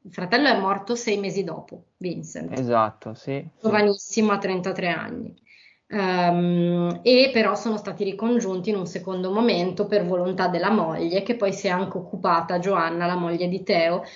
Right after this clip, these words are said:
Speaker 1: si è occupata
Speaker 2: Vero.
Speaker 1: insieme al figlio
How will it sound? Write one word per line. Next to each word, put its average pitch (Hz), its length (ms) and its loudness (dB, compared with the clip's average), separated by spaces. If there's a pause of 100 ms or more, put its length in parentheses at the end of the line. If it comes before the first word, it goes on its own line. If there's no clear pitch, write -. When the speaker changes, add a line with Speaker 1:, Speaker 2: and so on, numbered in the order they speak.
Speaker 1:
si - 160 -2
è 202 40 8
occupata 202 580 2
Speaker 2:
Vero. 175 140 2
Speaker 1:
insieme 110 180 0 (120)
al - 80 -20 (100)
figlio 196 680 -2